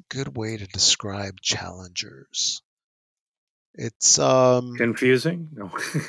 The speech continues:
Speaker 2: <laughs>
Speaker 1: it's, it's kind of like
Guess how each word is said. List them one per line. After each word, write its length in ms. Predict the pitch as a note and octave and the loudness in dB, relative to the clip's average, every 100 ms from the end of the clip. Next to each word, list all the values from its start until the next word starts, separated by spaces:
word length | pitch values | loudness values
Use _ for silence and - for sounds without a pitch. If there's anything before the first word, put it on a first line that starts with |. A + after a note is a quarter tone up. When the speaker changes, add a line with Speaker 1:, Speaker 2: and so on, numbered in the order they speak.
| - - | -12 -8
Speaker 2:
<laughs> 480 | F#3+ - - D#3 - | -8 -6 -8 -8 -4
Speaker 1:
it's, 640 | G3 - - - - - - - - - - _ - - - _ _ _ _ _ _ _ _ _ _ _ - - - - - - - | -4 -2 2 4 2 -2 -12 -20 -20 -20 -20 _ -4 -4 -12 _ _ _ _ _ _ _ _ _ _ _ -16 -14 -14 -18 -18 -16 -4
it's 320 | C#3+ - - | -2 2 0
kind 460 | - - F#3 A3 | 2 2 2 2
of 180 | A3 D3 | 0 0
like 540 | C3+ B2 A#2+ A2+ - | 2 4 4 0 -2